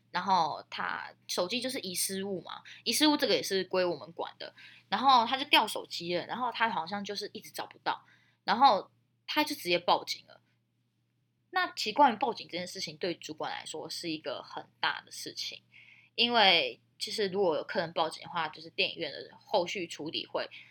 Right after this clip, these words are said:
很麻烦，可能要跟上层汇报一些事情之类的。我是不太确定那个细节是怎么样，反正据说就是如果客人报警的话，就值班经理会很麻烦。然后那天就客人报警了，然后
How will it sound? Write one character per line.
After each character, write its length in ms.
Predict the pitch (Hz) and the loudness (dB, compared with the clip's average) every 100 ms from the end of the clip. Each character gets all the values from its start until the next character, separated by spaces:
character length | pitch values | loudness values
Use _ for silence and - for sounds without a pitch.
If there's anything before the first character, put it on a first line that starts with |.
| - | -10
很 180 | - 156 | -4 -4
麻 220 | 151 151 | -4 -6
烦， 240 | - 104 | -6 -8
可 100 | 98 | -8
能 80 | 165 | -10
要 120 | 165 | -8
跟 180 | 170 170 | -6 -6
上 240 | 170 156 160 | -4 -6 -8
层 160 | - | -12
汇 160 | - 160 | -6 -4
报 300 | - 127 95 | 0 -2 -2
一 40 | |
些 280 | - 135 - - - - | -4 -6 -6 -18 -18 -8
事 180 | 190 | -6
情 240 | 165 160 - - | -4 -8 -12 -12
之 200 | - 160 | -10 -4
类 200 | 165 85 | -4 -4
的。 200 | - - _ _ _ _ _ _ _ _ _ _ | -10 -16 _ _ _ _ _ _ _ _ _ _
我 120 | 202 214 | -4 -2
是 100 | 294 | -2
不 80 | |
太 180 | 262 277 | 4 4
确 140 | - 208 | 4 0
定 220 | 196 190 | -2 -4
那 80 | 190 | -2
个 160 | - | -2
细 180 | - 208 | -2 -4
节 140 | - | -6
是 100 | - | -10
怎 160 | 170 - | -12 -10
么 80 | - | -8
样， 100 | 160 | -4
反 120 | 175 | 0
正 140 | 202 233 | 0 0
据 180 | 254 196 | 0 0
说 240 | 185 170 | 2 0
就 140 | 175 | 0
是 180 | 175 170 - - | -4 -6 -8 -6
如 100 | - | 4
果 80 | 202 | 4
客 140 | - 277 | 6 2
人 140 | 175 | 4
报 180 | 185 170 | 2 2
警 160 | - | -4
的 80 | 85 | -10
话， 320 | 180 160 - - | -4 -2 -2 -8
就 120 | 180 | -10
值 220 | 175 - 180 | -8 -4 2
班 160 | 180 | 2
经 140 | 180 170 | 2 -6
理 60 | |
会 160 | 180 165 - | -6 -6 -8
很 260 | - 170 - | -4 -4 -2
麻 220 | 85 78 | -4 -4
烦。 240 | - - - - _ | -4 -4 -6 -20 _
然 140 | - 220 | -2 8
后 300 | 294 254 220 | 10 10 8
那 120 | 240 | 0
天 220 | 233 214 | 0 -2
就 100 | 220 | -2
客 140 | 226 220 | -4 -6
人 80 | 185 | 0
报 160 | 190 170 | 0 0
警 180 | - | -6
了， 80 | 92 | -12
然 80 | 160 | -10
后 280 | 190 185 | -6 -6